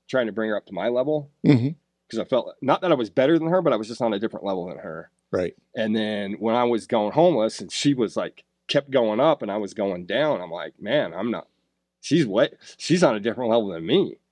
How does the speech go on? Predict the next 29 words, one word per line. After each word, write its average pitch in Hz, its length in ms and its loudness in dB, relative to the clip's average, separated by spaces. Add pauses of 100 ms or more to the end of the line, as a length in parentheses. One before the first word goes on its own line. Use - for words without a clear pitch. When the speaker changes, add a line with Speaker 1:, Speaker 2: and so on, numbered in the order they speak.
Speaker 2:
Right. 95 280 -2 (360)
Speaker 1:
But 127 140 6
I, 113 180 4
I, 127 260 0
there 147 140 6
was 127 160 0
things 160 240 4
I 123 80 2
missed 117 300 -2
about 95 240 2
her 87 80 -2
like 90 160 -4
crazy. 95 680 -4
And 92 720 -4 (300)
I 90 80 -6
was 95 140 -6
like, 90 180 -4
you 107 100 -4
know, 95 240 -4 (220)
"This 139 300 0
is 123 100 -4
the, 95 420 -4
this 135 200 -2
is 117 80 -4
the 117 80 -4
girl 98 220 -4
that 82 80 -8
I 85 60 -10
want. 82 300 -12